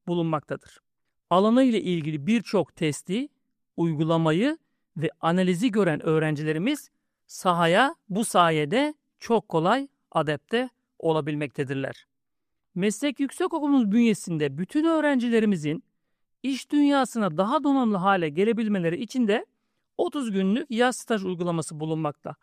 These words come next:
Ayrıca lojistik programımızın pilot uygulamayla üç artı bir eğitim sistemi uygulanmaktadır. Yaptığımız protokollerle öğrencilerimiz kolaylıkla işletmelerde mesleki eğitim stajlarını yapabilmekte,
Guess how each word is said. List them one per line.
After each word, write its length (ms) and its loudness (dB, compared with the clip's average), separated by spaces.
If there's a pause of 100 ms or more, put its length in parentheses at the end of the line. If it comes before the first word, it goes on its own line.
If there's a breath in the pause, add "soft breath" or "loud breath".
(120)
Ayrıca 560 2 (180)
lojistik 420 -6
programımızın 640 0 (420)
pilot 340 0
uygulamayla 720 -2 (460)
üç 200 -4
artı 320 0
bir 180 -2
eğitim 380 0
sistemi 600 -2 (240)
uygulanmaktadır. 840 -4 (300)
Yaptığımız 520 -2
protokollerle 880 -2 (240)
öğrencilerimiz 920 2 (380)
kolaylıkla 680 2
işletmelerde 920 -2 (200)
mesleki 560 -2
eğitim 380 0
stajlarını 560 -2
yapabilmekte, 680 -2